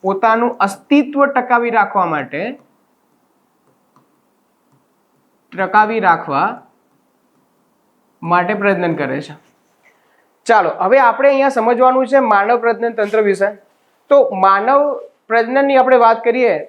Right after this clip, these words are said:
તો માનવની અંદર લિંગી પ્રજનન જોવા મળે છે. માનવની અંદર કયા પ્રકારનું પ્રજનન જોવા મળે છે?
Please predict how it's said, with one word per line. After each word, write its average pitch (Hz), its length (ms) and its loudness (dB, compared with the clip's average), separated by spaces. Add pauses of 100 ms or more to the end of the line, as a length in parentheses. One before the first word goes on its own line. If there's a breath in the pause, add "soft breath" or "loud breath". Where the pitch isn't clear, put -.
(160)
તો 277 100 4
માનવની 240 640 0
અંદર 254 320 0
લિંગી 233 440 -4
પ્રજનન 254 440 2
જોવા 208 180 2
મળે 165 220 2
છે. 151 140 -8
માનવની 208 480 0
અંદર 233 160 -4
કયા 233 180 2
પ્રકારનું 233 360 -2
પ્રજનન 226 380 -4
જોવા 233 140 2
મળે 240 240 0
છે? 262 80 4